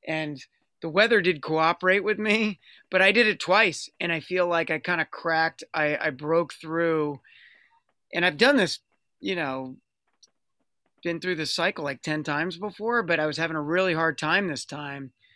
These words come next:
And, uh, I did it today, and I did it on Monday, and complete Met runs, same course that I've been doing, eight, just eight miles, and, uh, did it completely Met, um, and it felt great.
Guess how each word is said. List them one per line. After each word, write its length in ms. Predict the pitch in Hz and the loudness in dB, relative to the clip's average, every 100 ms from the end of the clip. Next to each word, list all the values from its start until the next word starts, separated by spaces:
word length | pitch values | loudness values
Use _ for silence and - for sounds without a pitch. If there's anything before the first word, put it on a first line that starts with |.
| _ _ _ _ _ | _ _ _ _ _
And, 580 | 170 165 156 151 147 143 | -4 0 0 -2 -4 -2
uh, 500 | 151 151 151 151 151 - _ _ _ _ _ _ _ - | 0 2 2 0 -2 -6 _ _ _ _ _ _ _ -4
I 60 | |
did 180 | 160 175 | -2 -4
it 100 | 165 | -6
today, 480 | - 151 185 202 202 | -8 2 6 8 6
and 100 | 180 | 4
I 80 | 165 | 0
did 140 | 156 160 | -4 -8
it 180 | 160 | -8
on 180 | 117 160 | -4 -2
Monday, 640 | 151 190 185 160 151 151 135 _ - _ _ - | 0 0 2 0 0 -6 -10 _ -20 _ _ -6
and 280 | 160 151 | -4 -4
complete 520 | 131 147 - 160 190 170 | -6 -6 -4 -2 -2 4
Met 220 | 180 170 | 2 4
runs, 400 | 170 165 160 135 | 0 0 -2 -4
same 360 | - 180 190 | -2 0 0
course 440 | 185 170 170 175 - | 0 2 2 2 -2
that 100 | 165 | -2
I've 80 | 165 | -2
been 120 | 165 | -2
doing, 420 | 151 156 160 160 | -2 -2 -2 -2
eight, 240 | 190 190 - | -2 -2 -4
just 220 | 180 - | -6 -2
eight 160 | 196 | -2
miles, 540 | 180 160 156 156 165 - _ _ _ - _ _ _ - | 0 0 0 -4 -6 -12 _ _ _ -20 _ _ _ -4
and, 460 | 156 156 151 151 | -2 0 0 0
uh, 420 | 156 151 151 151 147 _ _ _ | 0 2 0 -2 -4 _ _ _
did 100 | 170 | -4
it 60 | 165 | -2
completely 480 | 156 - 175 190 185 | -4 0 0 2 0
Met, 320 | 160 160 165 _ _ _ _ _ _ | 2 2 0 _ _ _ _ _ _
um, 580 | 143 139 139 143 143 143 _ _ _ _ _ _ _ | -6 -4 -4 -6 -8 -10 _ _ _ _ _ _ _
and 120 | 147 | -8
it 60 | 151 | -6
felt 200 | 165 160 | -4 -2
great. 360 | 165 190 147 | 4 4 4